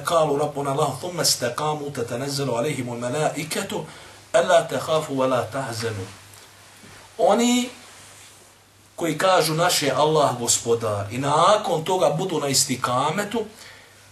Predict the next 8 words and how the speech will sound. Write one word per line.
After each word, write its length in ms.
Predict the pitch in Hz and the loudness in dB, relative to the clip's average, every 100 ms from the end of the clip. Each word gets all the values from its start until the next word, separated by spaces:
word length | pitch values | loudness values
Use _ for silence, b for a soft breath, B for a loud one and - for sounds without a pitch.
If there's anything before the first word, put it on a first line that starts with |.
| - | -8
kada 240 | - 151 147 | -2 2 4
budu 300 | 247 254 233 | 4 4 4
preseljavali 800 | 285 175 170 151 160 196 220 202 | 4 4 6 6 6 6 6 4
sa 200 | - 151 | 2 0
dunjalka, 600 | 143 139 151 185 196 147 | 0 0 2 2 2 0
dolaze 460 | 156 214 208 196 170 | 4 4 4 2 0
im 120 | 165 | 0
meleci. 500 | 175 160 143 - | 0 0 0 -2